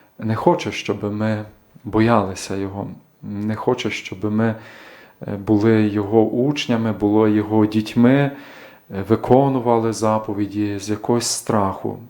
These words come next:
е, тому що Він, е, є сповнений любові до нас і не хоче, щоб ми перед Ним ставали зі страхом, і чи щоб його, щоб наші відносини з Богом були,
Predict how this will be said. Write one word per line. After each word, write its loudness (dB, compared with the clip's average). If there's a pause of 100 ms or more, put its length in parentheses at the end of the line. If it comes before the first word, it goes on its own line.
(420)
е, -6
тому 0
що -2
Він, 4
е, 2
є 2
сповнений 2
любові 2
до 0
нас -2 (720)
і -2
не 0
хоче, 4
щоб -4
ми 2 (540)
перед 4
Ним 2
ставали 2
зі -10
страхом, 0 (220)
і -6
чи -2
щоб -4
його, 2
щоб -4
наші -2
відносини 0
з -10
Богом 4 (600)
були, 2